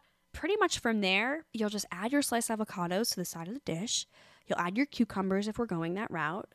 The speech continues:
You'll add your furikake or your sesame seeds, whatever you've got. And then,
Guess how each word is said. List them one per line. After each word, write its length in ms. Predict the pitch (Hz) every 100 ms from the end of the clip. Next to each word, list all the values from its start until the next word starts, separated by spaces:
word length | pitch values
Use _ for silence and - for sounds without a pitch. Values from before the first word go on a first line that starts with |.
| -
You'll 160 | 196
add 200 | - 190
your 100 | 220
furikake 760 | 240 254 262 - 170 - 196 214
or 100 | 240
your 120 | 240
sesame 380 | 240 185 - 208
seeds, 400 | - 175 170 185
whatever 240 | - 165
you've 200 | 196 247
got. 340 | - 156 175 - _ - - - -
And 240 | 254 269
then, 600 | 277 277 285 285 294 294